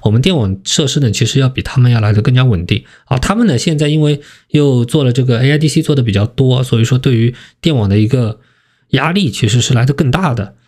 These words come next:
然后同时的话呢，就是，呃，你就经常可以看到啊，就是说到了夏天他们有这种停电啊，或者怎么样子的一个情况。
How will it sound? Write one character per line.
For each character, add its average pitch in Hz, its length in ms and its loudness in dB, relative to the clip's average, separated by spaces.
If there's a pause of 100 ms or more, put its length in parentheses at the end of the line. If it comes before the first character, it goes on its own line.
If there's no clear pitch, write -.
(200)
然 120 100 0
后 120 60 0
同 156 200 0
时 190 120 -2
的 160 80 0
话 175 180 -2
呢， 101 240 -4 (140)
就 131 140 0
是， 113 480 0 (280)
呃， 123 360 0
你 120 180 4
就 139 160 0
经 190 140 0
常 185 140 0
可 - 100 0
以 - 40 0
看 220 220 -2
到 110 100 -2
啊， 104 100 -4
就 104 160 0
是 101 60 2
说 107 300 0
到 113 260 -2
了 104 60 2
夏 123 180 -2
天 113 140 -2
他 - 120 0
们 113 100 4
有 98 80 2
这 104 120 0
种 101 200 2
停 98 180 0
电 131 240 0
啊， 98 140 0
或 113 100 -2
者 104 100 0
怎 95 120 0
么 98 80 2
样 107 100 4
子 104 140 -2
的 113 60 0
一 - 20 -2
个 113 80 0
情 - 160 -2
况。 120 180 -2